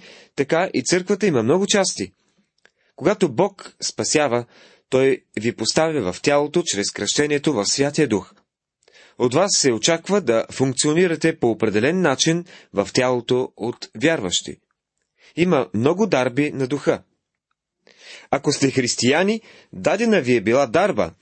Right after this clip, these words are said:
и вие трябва да изпълнявате определената ви функция в това тяло. Езикът не е цялото тяло. Цялото тяло не е око или ухо. Всеки отделен човек има своята дарба,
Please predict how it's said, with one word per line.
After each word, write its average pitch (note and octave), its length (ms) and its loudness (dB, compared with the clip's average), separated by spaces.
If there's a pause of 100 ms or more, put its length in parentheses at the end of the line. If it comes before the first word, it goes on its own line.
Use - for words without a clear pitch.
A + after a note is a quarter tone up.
(140)
и G#2 140 -4
вие E3+ 260 0
трябва F3+ 260 0
да D#3+ 80 2
изпълнявате C#3 680 0
определената C3+ 640 0
ви F3+ 120 0
функция D#3 440 -2
в A2 140 -2
това G#2+ 220 0
тяло. D#3 400 -2 (800)
Езикът E3+ 480 0
не C#3 180 2
е B3 60 0
цялото B2+ 400 0
тяло. E2 360 0 (760)
Цялото D#3+ 420 0
тяло F3 460 2
не C3 280 2
е G3 60 4
око D3 520 0
или G2 260 -2
ухо. D#3 420 -2 (840)
Всеки F#3 300 0
отделен F#3 320 0
човек E3+ 340 0
има C3 180 0
своята E3 360 2
дарба, D#3 440 0